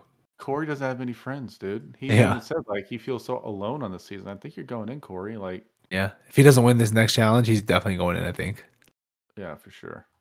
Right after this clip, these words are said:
Speaker 1: He's going in. Ed's safe. Um, Horacio's safe.
Speaker 2: Yeah.
Speaker 1: And
Speaker 2: Jay's, Jay's safe.
Speaker 1: Jay and
Speaker 2: Asaf.
Speaker 1: Kylan are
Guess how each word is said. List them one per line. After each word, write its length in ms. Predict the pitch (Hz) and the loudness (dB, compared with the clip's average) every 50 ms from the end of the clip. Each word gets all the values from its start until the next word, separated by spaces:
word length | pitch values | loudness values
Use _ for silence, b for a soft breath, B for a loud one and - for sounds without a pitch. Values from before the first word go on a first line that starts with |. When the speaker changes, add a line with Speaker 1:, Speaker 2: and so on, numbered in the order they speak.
| _ _ _ _ _ _ _ _ _ _ _ _ _ | _ _ _ _ _ _ _ _ _ _ _ _ _
Speaker 1:
He's 180 | 113 110 95 | -10 -10 -10
going 220 | 92 92 85 - - | -12 -16 -18 -16 -18
in. 100 | - - - _ - | -18 -20 -18 _ -10
Ed's 260 | 113 107 98 - - | -10 -10 -10 -12 -14
safe. 440 | - - 78 76 76 - _ _ _ _ _ _ _ _ _ _ _ _ | -14 -14 -14 -14 -14 -18 _ _ _ _ _ _ _ _ _ _ _ _
Um, 500 | - 104 101 101 101 101 98 98 95 92 | -10 -8 -6 -6 -6 -6 -6 -8 -8 -10
Horacio's 600 | 95 101 98 95 92 87 85 - 90 90 87 85 - | -12 -10 -6 -6 -6 -6 -8 -12 -14 -14 -14 -16 -16
safe. 380 | - 90 85 82 82 82 - _ _ _ _ _ _ _ _ _ _ _ _ _ _ _ _ _ | -16 -16 -14 -14 -14 -16 -18 _ _ _ _ _ _ _ _ _ _ _ _ _ _ _ _ _
Speaker 2:
Yeah. 180 | - - - 92 | -8 -6 -6 -6
Speaker 1:
And 340 | 87 85 85 85 82 85 - _ _ _ _ _ _ _ _ _ - | -8 -10 -14 -16 -16 -18 -20 _ _ _ _ _ _ _ _ _ -2
Speaker 2:
Jay's, 420 | 107 113 101 92 95 95 - - - _ _ _ _ _ 113 | 2 4 4 4 4 2 0 -4 -8 _ _ _ _ _ -6
Jay's 340 | 113 110 107 98 101 98 - | 2 4 6 6 6 4 4
safe. 320 | 113 107 98 95 95 95 | 2 2 4 4 4 2
Speaker 1:
Jay 280 | 117 117 117 117 117 117 - - | 2 0 -2 -2 -4 -6 -8 -10
and 400 | 110 107 104 104 101 101 101 101 | -10 -8 -6 -6 -6 -6 -4 -4
Speaker 2:
Asaf. 460 | 98 - - 101 92 92 92 92 98 | -2 0 4 6 8 8 8 6 4
Speaker 1:
Kylan 80 | 95 92 | 0 -6
are 200 | 92 92 92 | -8 -8 -8